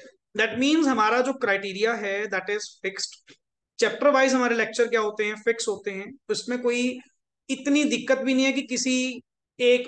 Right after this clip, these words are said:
पे, दो पे अगर lecture ज्यादा लग भी गए, कोई मैटर नहीं, हमारा कोई इतना system वो नहीं है कि आपका cut off and all इतने ही lectures होंगे। And this is our starting also। अगर मैं इसको compare कर रहा हूँ अपने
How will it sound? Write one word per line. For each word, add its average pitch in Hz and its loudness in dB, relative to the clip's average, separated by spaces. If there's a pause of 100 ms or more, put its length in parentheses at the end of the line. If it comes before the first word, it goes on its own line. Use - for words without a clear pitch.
पे, 233 4 (140)
दो 233 2
पे 233 4
अगर 226 -2
lecture 220 -6
ज्यादा 202 -2 (100)
लग 190 -2
भी 262 0
गए, 202 0 (360)
कोई 220 -2
मैटर 190 -4
नहीं, 208 -8
हमारा 185 -2
कोई 185 -2
इतना 190 -4 (260)
system 226 2
वो 214 2
नहीं 202 -2
है 196 -6
कि 196 -2
आपका 190 -2 (140)
cut 196 -2
off 196 -2
and 196 0
all 196 2
इतने 196 -6
ही 202 -2
lectures 185 -2
होंगे। 180 -6 (680)
And 196 -4
this 175 -8
is 190 -4
our 185 -4
starting 165 -8
also। - -14 (1000)
अगर 190 -2
मैं 202 0
इसको 202 -2
compare 196 -2
कर 196 -2
रहा 202 0
हूँ 196 -2
अपने 208 -6